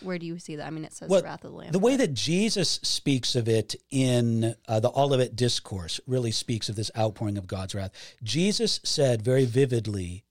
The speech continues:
Speaker 2: in Matthew chapter twenty-four that this would be the worst
Speaker 1: Mm.
Speaker 2: time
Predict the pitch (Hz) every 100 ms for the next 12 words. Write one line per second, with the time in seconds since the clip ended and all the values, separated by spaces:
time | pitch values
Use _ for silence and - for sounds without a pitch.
0 | - 120 120 135 143 123 127 123 - 120
1 | 113 - 92 80 - _ _ _ _ -
2 | 139 131 120 156 - 180 165 127 131 120
3 | 113 123 113 110 98 101 127 143 156 151
4 | - - - - 185 147 127 123 120 120